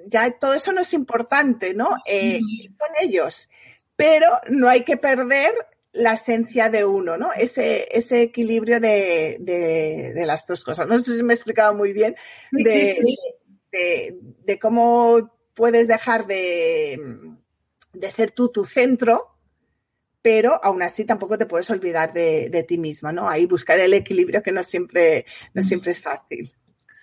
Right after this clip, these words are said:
Speaker 2: Ana, ha sido un auténtico placer tenerte en este, eh, podcast, contar tu historia y saber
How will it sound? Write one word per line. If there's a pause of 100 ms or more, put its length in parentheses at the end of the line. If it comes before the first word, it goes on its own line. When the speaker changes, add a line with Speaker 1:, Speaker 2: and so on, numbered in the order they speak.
(580)
Speaker 2:
Ana,
ha
sido
un
auténtico
placer
tenerte
en
este,
eh,
podcast, (180)
contar
tu
historia (100)
y
saber